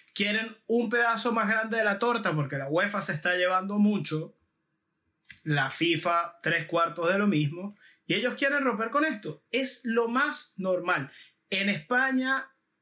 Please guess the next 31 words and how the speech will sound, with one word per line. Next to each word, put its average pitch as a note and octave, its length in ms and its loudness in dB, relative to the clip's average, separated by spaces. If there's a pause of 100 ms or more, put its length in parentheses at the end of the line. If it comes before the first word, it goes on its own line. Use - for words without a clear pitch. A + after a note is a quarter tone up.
(380)
eh, F#3 540 2
y F3+ 140 2
en F3+ 80 2
Europa, G3+ 520 0
en G3 80 0
el F3+ 120 2
baloncesto F#3 560 0
existe C4+ 360 0
la C#4 80 2
Euroliga, G#3 640 2
que F#3+ 120 -2
es G3 80 0
algo C4 280 0
muy D4 220 -2
similar. C4+ 640 2 (1200)
Y A#3 160 2
no A3+ 200 2
es G#3 80 2
a C4 120 4
nadie G3 400 2
montando E3+ 580 0
un F3 100 -6
Cristo D3 440 -2
por B3 140 2
esto. - 280 -4 (800)
Entonces, D3+ 380 -2
aquí B3+ 500 -2
hay F#3 280 0
una A3+ 240 -2
cuestión A3+ 680 -2
de G3+ 460 -2